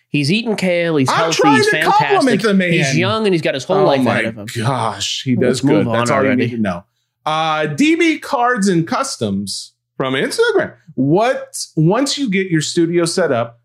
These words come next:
Speaker 2: will you guys be allowing visits or walkthroughs for your fans? Oh, that's may-,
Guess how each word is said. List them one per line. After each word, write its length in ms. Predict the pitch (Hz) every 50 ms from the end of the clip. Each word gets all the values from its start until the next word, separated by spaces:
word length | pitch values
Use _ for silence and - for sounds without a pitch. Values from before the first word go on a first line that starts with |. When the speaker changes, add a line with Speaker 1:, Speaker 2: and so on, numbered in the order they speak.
| _ -
Speaker 2:
will 140 | 120 147 175
you 100 | 196 196
guys 180 | 180 170 165 156
be 100 | 160 170
allowing 400 | 160 156 147 147 147 139 131 120
visits 340 | 113 147 143 156 175 165 170
or 80 | 143 127 123
walkthroughs 600 | 127 147 196 269 277 - - - 107 107 104 101
for 100 | - 127
your 120 | 117 117 -
fans? 680 | - - 196 196 123 92 87 90 95 - - - - _ _ _ _ _ _ _ _ _ _ _ -
Oh, 420 | 110 110 107 101 98 98 92 87 82 -
that's 400 | 110 113 117 - - - - _ _ _ _ _ _ _ _ _ _ _ _ _ _ -
may-, 500 | 113 113 117 131 135 147 165 160 147 -